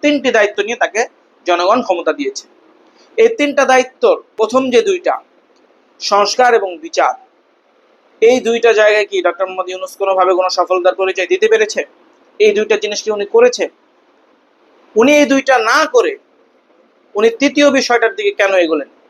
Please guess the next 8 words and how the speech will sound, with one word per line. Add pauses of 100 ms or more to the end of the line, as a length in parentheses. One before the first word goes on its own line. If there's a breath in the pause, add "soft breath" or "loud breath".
(500)
কারণ
একটা
অবাধ,
সুষ্ঠু
এবং
নিরপেক্ষ
নির্বাচনের
জন্য